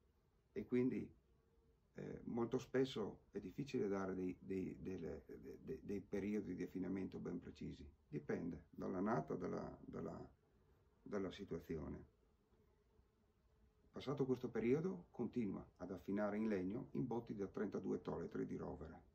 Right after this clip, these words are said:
f-, sempre francese. Molto importante questo aspetto, perché, eh, nelle botti, nelle botti grandi il contatto tra legno e vino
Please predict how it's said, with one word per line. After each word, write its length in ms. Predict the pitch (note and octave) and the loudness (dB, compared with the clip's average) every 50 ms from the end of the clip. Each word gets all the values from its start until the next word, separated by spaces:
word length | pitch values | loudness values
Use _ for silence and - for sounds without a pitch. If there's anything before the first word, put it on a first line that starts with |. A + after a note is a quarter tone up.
| _ _ _ | _ _ _
f-, 100 | - - - - | -18 -18 -18 -16
sempre 360 | - - - G2+ F#2 G#2 G2+ F#2+ | -10 -4 -4 -2 -2 -2 -2 -2
francese. 680 | - F#2+ F2+ E2+ - - - E2 D2+ D2+ - - - - - - - - - - - - - - _ - - | -2 -2 -2 -2 -2 -2 -2 -2 -4 -6 -10 -14 -18 -20 -20 -20 -20 -20 -20 -20 -20 -20 -20 -20 _ -8 -2
Molto 260 | - C3+ C#3 C3+ C#3 | 2 4 4 4 4
importante 580 | - - C#3 C3 - - G#2+ F#2 F#2 E2+ - - | 4 4 4 2 2 2 0 0 0 0 -2 -4
questo 280 | - E2+ E2+ - E2 | -4 -6 -6 -4 -6
aspetto, 460 | E2 - - - E2 E2 - - - - - - - - | -6 -6 -6 -6 -6 -6 -6 -10 -14 -14 -14 -18 -14 -8
perché, 580 | - - F#2 - - A2+ A2 A2 G#2+ G#2 F#2 F#2+ - - - - - - - - | -4 -4 -4 -2 0 2 4 4 4 2 0 -4 -10 -20 -20 -20 -20 -20 -14 -10
eh, 480 | - - - - - G1+ G1+ - - - - - - - - - - - - - | -6 -4 -4 -2 -2 -4 -4 -6 -8 -12 -20 -20 -20 -20 -20 -20 -20 -20 -16 -8
nelle 300 | - A2 G#2 G#2+ G#2 G#2+ | -4 -2 0 2 2 2
botti, 480 | G#2+ A2 A#2+ B2+ B2+ - A2+ G#2 B2 - - | 4 4 4 4 4 2 -2 -2 -2 -4 -6
nelle 300 | - G#2 G#2 G2+ G2+ G2+ | -4 -4 -2 0 0 0
botti 260 | G#2+ B2+ B2 - A#2 | 0 0 0 2 2
grandi 480 | G#2 G#2 G#2 G2+ G2 F#2+ F#2+ G#2+ B2+ - - - - - - - - - - - - - - - - - - - _ - - - _ - | 2 2 2 2 2 2 0 0 -2 -6 -8 -16 -20 -20 -20 -20 -20 -20 -20 -20 -20 -20 -20 -20 -20 -20 -20 -20 _ -20 -20 -20 _ -8
il 160 | - - B2+ | -6 -6 -4
contatto 640 | - B2+ A#2+ G#2+ - C#3 A#2+ A2 - - - - - | 0 0 0 2 2 2 2 0 -2 -6 -6 -6 -4
tra 180 | - - G2+ | -2 0 2
legno 500 | G#2 A2 A#2 A#2 G#2+ G2 F#2 - - - - - | 2 4 4 2 2 0 -2 -4 -6 -10 -8 -4
e 120 | - A2 | -2 0
vino 400 | G#2 G#2+ G#2+ A2 A#2 A#2 B2 - | 0 2 2 2 2 0 -2 -4